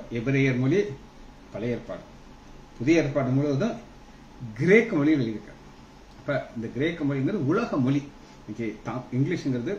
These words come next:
ஒரு உலக மொழி. உலகத்துல எங்க போனாலும் இங்கிலீஷ்ல பேசி மக்களை புரிய வச்சுக்கலாம். எஸ், இங்கிலீஷ் பைபிள் நீ வச்சிருக்கேன்னா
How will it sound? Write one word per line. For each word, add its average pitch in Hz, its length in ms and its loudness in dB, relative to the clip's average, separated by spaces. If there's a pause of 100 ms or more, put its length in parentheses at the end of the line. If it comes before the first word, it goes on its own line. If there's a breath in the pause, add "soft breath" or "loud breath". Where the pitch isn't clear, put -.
ஒரு 110 200 -4
உலக 143 260 2
மொழி. 127 260 0 (640 loud breath)
உலகத்துல 131 240 -2
எங்க 139 240 2
போனாலும் 143 340 2 (100)
இங்கிலீஷ்ல 135 500 0
பேசி 180 500 2 (360 loud breath)
மக்களை 123 300 -2
புரிய 139 260 0
வச்சுக்கலாம். 107 420 -6 (1600)
எஸ், - 400 -8 (840)
இங்கிலீஷ் 135 340 2
பைபிள் 123 260 0
நீ 120 80 0
வச்சிருக்கேன்னா 127 640 -2